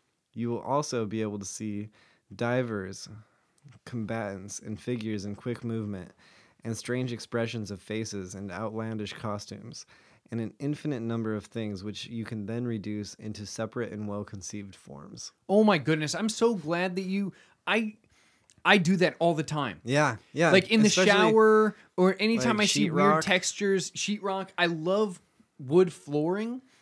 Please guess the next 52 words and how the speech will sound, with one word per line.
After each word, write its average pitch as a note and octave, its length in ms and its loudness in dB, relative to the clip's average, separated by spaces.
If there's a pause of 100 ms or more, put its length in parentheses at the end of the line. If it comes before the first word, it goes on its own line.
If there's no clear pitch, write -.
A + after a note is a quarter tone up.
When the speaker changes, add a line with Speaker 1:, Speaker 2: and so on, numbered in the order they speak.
(160)
Speaker 2:
because C#3 460 4
Speaker 1:
Yeah. - 40 -2
Speaker 2:
you F#3 80 0
can F#3+ 140 -2
just, F3+ 180 -2
like, E3+ 180 0
look E3 300 0
at G3 80 2
it F#3+ 80 0
and D#3 100 -6
find D#3 260 -2
all F3 240 0
sorts G3+ 300 -2
of C#3+ 120 -6
different F3 300 -2
inspirational, E3 800 -4
like, B2+ 180 -4
shapes - 560 -6
in G#3+ 140 -2
it G#3 180 -2
that E3 80 -10
you F3 140 -4
never F#3 260 -2
would G3 160 0
have D3+ 140 -4 (120)
come F3+ 220 -4
up F#3 180 0
with, F3 200 0
like, D3+ 280 -2
independently. F3 720 0
Speaker 1:
Exactly. B2+ 600 0
Speaker 2:
But C3+ 120 0
Speaker 1:
You're G3 120 2
Speaker 2:
you, G#3+ 60 6
Speaker 1:
just G#3+ 120 2
kinda, G3 120 -2
Speaker 2:
they're G#3+ 200 8
Speaker 1:
like, A#2+ 120 -2
Speaker 2:
kind B3+ 220 2
of - 60 0
Speaker 1:
drawing - 140 2
those B3 80 0
Speaker 2:
original A3+ 260 0
because, F3+ 120 0
Speaker 1:
connections. F#3 280 0
Speaker 2:
like, F3+ 220 -4 (120)
it's F3+ 160 -6
your G3 100 0
imagination F#3+ 760 -2
layered F3+ 360 2
on E3 380 -2 (520)
nothing. C3 540 -2